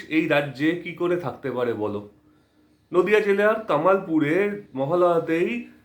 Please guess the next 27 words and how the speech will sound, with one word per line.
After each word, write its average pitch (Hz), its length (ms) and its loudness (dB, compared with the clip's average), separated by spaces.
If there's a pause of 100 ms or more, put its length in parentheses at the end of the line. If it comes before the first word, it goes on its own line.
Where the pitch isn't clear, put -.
(100)
যে 165 500 2
ছবিটা 170 380 -2
ফুটে 165 340 -4
উঠলো, 139 520 0
যে 156 180 0
তারা 147 300 0
ওই 143 320 0
একশো 123 300 -4
বারো 143 320 0
ফুটের 160 280 -6
দুর্গা 139 300 -2
বানিয়েছিল 139 760 -2
ফা-, 120 340 -2
ফাইবার 123 360 -2
গ্লাসের, 123 520 -4 (300)
এবং 143 300 0
গিনেস 135 440 0
ওয়া-, 120 140 -4
আহ, 104 760 -4
বুককে 131 380 -2
তারা 147 380 2
ইনভাইট 131 460 -2
করেছিল 147 460 0
যে 143 140 0
তারা 131 240 0
যেন 147 320 0
এসে 151 320 0